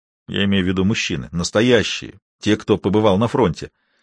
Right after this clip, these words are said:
Расскажите нам о ваших сотрудниках, других инструкторах». Их тоже приходилось сдерживать. Ученики чародея. Один североамериканец обожал напалм.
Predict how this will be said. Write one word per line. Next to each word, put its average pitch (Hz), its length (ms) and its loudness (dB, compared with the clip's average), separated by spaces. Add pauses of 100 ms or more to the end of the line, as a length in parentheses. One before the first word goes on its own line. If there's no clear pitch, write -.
(1200)
Расскажите 156 520 2
нам 135 180 2
о 135 40 4
ваших 127 260 0
сотрудниках, 87 680 -4 (120)
других 117 440 0
инструкторах». - 580 -6 (1160)
Их 120 220 2
тоже 185 380 4
приходилось 135 560 0
сдерживать. 78 640 -2 (420)
Ученики 117 680 0
чародея. 98 680 2 (1000)
Один 117 360 2
североамериканец 127 880 4
обожал 117 340 6
напалм. 98 540 2